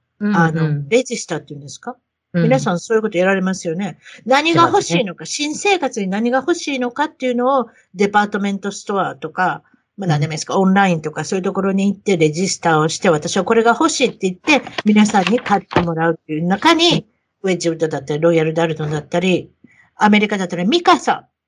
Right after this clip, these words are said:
Speaker 2: 今すごい流行ってますね、ミカサ。
Speaker 1: へー。
Speaker 2: あともう一つ何でしたっけ？日本のブランドで。ミカサの次にあるやつ。
Speaker 1: な-、成田家？
Speaker 2: 成田家。
Speaker 1: うん。
Speaker 2: もう、うん、でも、あんまり有名じゃない。やっぱりミカサがも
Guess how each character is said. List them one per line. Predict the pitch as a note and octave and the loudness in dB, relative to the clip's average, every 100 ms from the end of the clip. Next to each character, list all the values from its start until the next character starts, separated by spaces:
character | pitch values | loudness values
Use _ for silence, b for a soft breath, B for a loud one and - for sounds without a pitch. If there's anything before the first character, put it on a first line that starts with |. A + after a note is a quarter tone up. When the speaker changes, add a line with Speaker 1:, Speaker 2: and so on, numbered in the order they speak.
| _ _ _ _ - | _ _ _ _ -14
Speaker 2:
今 | F3 F#3+ | -10 -8
す | G3+ - G#3+ | -8 -8 -8
ご | G3 D3 | -4 -2
い | |
流 | G3+ A3+ | 0 0
行 | A3+ | 0
っ | |
て | A3+ | -2
ま | A#3+ A#3 | -4 -2
す | B3+ | 0
ね、 | |
ミ | A3+ A#3+ | 0 2
カ | D3+ D3+ | 2 4
サ。 | D#3 | 4
Speaker 1:
へ | |
ー。 | D3+ D3+ E3 _ _ _ _ _ _ _ _ _ _ - | 0 -4 -10 _ _ _ _ _ _ _ _ _ _ -6
Speaker 2:
あ | A3+ | -4
と | C#4 | 0
も | E4+ | 0
う | |
一 | F4+ | 0
つ | - | 0
何 | B3 A3 | 2 2
で | A#3+ | 0
し | |
た | A#3 | -2
っ | F3+ | -8
け？ | G3 A3+ | -6 -4
日 | G#3+ | -4
本 | G3+ A3 | -2 0
の | G#3 | 0
ブ | G3+ | 0
ラ | G3 | -2
ン | F#3+ | -2
ド | F#3 | -4
で。 | F3+ E3 - _ _ _ _ _ _ - | -4 -4 -8 _ _ _ _ _ _ -8
ミ | G#3 | -4
カ | G3+ | -2
サ | G3 | -2
の | E3 | -4
次 | D#3+ E3+ E3+ | -4 -6 0
に | |
あ | F#3 D#3 | 0 2
る | |
や | E3+ F3 | 0 0
つ。 | D4+ | -2
Speaker 1:
な-、 | |
成 | D4 | -6
田 | D4 | -10
家？ | _ _ _ _ _ _ _ _ _ | _ _ _ _ _ _ _ _ _
Speaker 2:
成 | G#3+ A#3 A#3 | 2 2 0
田 | - D#3+ | -6 -8
家。 | - - _ _ _ - | -10 -20 _ _ _ -6
Speaker 1:
う | F#3 | -4
ん。 | D#3+ - - | -4 -6 -8
Speaker 2:
も | A3 - _ | -10 -12 _
う、 | G#3+ B3 | -8 -6
う | |
ん、 | A#3 | -2
で | C#4 | 2
も、 | A#3+ A3+ - - | 2 2 -2 -2
あ | A3+ | 0
ん | A3 | 2
ま | |
り | G#3+ G#3 | 0 0
有 | G3 | 0
名 | F3+ | -4
じ | D3+ | -8
ゃ | |
な | C3+ | -12
い。 | |
や | E3 | -4
っ | |
ぱ | A3 | 0
り | G#3 | 2
ミ | A3 | 2
カ | C#4+ | 0
サ | G#3+ | -2
が | D3+ | -8
も | C3+ | -10